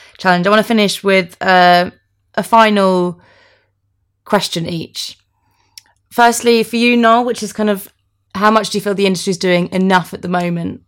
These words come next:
for people from diverse and underrepresented backgrounds? And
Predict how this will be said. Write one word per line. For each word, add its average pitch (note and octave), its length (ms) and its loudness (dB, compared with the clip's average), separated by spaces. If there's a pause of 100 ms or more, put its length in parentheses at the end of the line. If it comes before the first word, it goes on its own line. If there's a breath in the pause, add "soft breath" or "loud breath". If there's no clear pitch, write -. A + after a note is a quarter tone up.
(120)
for F3 720 -4 (140)
people F#3 240 -6
from F3 180 -6
diverse E3+ 480 -6
and G3 80 -10
underrepresented E3+ 680 -6
backgrounds? E3+ 640 -6
And F3 440 -6